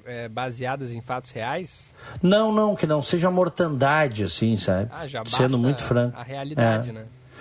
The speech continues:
Speaker 2: É, porque, tá, o serial killer é um, é um perturbado, é uma pessoa que não se comisera com,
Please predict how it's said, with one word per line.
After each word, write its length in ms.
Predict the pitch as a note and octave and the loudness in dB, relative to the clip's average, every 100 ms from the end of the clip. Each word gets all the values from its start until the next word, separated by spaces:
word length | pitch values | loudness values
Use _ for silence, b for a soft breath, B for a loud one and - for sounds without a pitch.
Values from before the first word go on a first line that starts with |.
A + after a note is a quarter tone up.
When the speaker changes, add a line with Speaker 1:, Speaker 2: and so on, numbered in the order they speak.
| B C3+ B B | B -12 B B
Speaker 2:
É, 240 | G#3+ B3+ B3+ | 2 4 2
porque, 840 | - C3+ F#3 F#3+ F#3+ F3+ F#3 F#3+ F#3 | 0 0 4 4 4 4 2 0 0
tá, 340 | B3 C4+ A#3 | 0 2 2
o 120 | E3+ C3 | 2 2
serial 360 | - F3+ G3 | 0 2 0
killer 380 | - B3+ C4 C#4+ | 0 0 2 2
é 80 | C4+ | 2
um, 600 | C4 A#3+ G#3 F3 E3 D#3 | 2 0 0 0 0 2
é 40 | |
um 160 | C#3+ C3+ | 2 2
perturbado, 920 | B2 C#3+ A#2 C3+ A#2+ C3+ E3+ E3 B2 | 2 0 0 0 2 2 2 0 0
é 40 | G#2 | 0
uma 280 | G2+ G2+ | 2 2
pessoa 320 | F#2+ G#2 - B2 | 2 0 0 0
que 100 | C3 | 2
não 120 | A#2+ | 0
se 100 | - | 0
comisera 720 | - B2+ A2+ G2+ A#2+ C3 B2+ | 0 2 2 2 4 4 2
com, 380 | G2+ G#2+ G2 G2+ | 0 -2 -2 -2